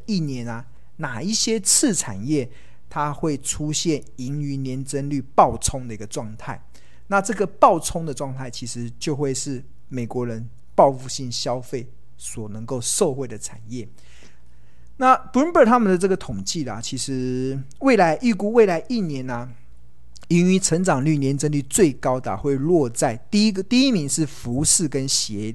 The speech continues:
类。因为可能过去这一年多，大家都宅在家里，也不用买新的衣服，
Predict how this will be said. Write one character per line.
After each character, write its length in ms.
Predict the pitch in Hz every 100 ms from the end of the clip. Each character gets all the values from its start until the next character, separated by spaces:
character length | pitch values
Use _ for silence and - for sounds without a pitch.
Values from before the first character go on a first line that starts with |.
| -
类。 300 | 160 135 - - - - - - - - -
因 40 |
为 60 | 170
可 120 | 147
能 100 | 143
过 120 | 175
去 120 | 175 -
这 120 | 175
一 120 | 175
年 200 | 143 131
多， 320 | 139 139 139 143 - -
大 100 | - 147
家 80 |
都 80 | 151
宅 160 | 147 127
在 120 | 131
家 280 | 120 123 127
里， 160 | 113 95
也 80 | 120
不 140 | 151
用 160 | 165 160
买 140 | 113
新 260 | - 160 156
的 100 | 131
衣 160 | 143
服， 320 | 147 - 110